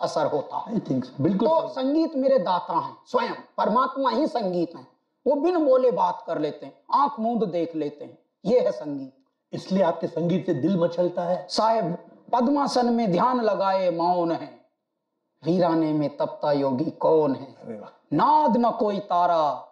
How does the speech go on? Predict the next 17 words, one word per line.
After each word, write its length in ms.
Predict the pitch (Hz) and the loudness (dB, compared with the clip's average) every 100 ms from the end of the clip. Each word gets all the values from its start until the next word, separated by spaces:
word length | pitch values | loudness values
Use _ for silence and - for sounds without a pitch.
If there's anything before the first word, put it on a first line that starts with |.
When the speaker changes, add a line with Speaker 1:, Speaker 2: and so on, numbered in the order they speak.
| _ 180 | _ -2
Speaker 1:
ना 160 | 196 | 0
नाद 400 | 175 196 233 196 | 0 2 4 4
है, 180 | 208 214 | 2 0
ना 80 | - | -4
कोई 180 | - 202 | -8 -10
तार 380 | - 180 214 | -4 2 2
है। 240 | 208 - - - _ _ | 2 -4 -12 -20 _ _
नाद 280 | 175 233 269 | 0 2 2
न 200 | 233 220 | 2 0
कोई 280 | 196 202 190 | 0 0 0
तारा, 720 | - 165 165 190 202 175 - - _ _ _ _ _ 214 | 0 0 2 2 2 0 -2 -12 _ _ _ _ _ -10
एक 100 | - | -4
तारा 320 | 220 214 208 | 0 2 4
वाला, 240 | 175 143 - - _ _ - | 2 0 -8 -16 _ _ -4
तारा 260 | 170 196 208 | 0 2 4
वाला 260 | 196 175 | 2 2
नहीं। 840 | 139 127 - _ _ - 277 - | -2 -8 -16 _ _ -4 -4 -4